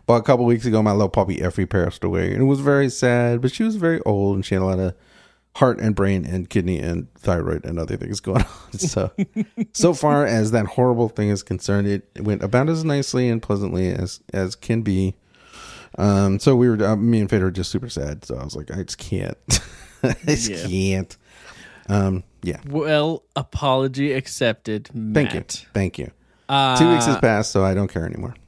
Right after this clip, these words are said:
Speaker 2: you've, we've been talking about you a lot for a couple weeks, so I'm ready to move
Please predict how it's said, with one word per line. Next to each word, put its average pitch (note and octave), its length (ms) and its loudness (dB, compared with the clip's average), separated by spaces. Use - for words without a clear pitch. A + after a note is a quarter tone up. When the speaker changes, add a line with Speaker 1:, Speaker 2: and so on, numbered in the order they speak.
Speaker 2:
you've, D3+ 340 -6
we've D3+ 120 -4
been C#3 140 -2
talking C3 360 -6
about C3 320 0
you C3+ 680 0
a - 60 -6
lot A#2+ 460 0
for - 160 -6
a A#2 60 -2
couple A#2 340 -4
weeks, G#2 320 -6
so - 160 -10
I'm A2 240 -4
ready A2+ 240 -4
to A#2 80 -4
move A#2+ 460 -2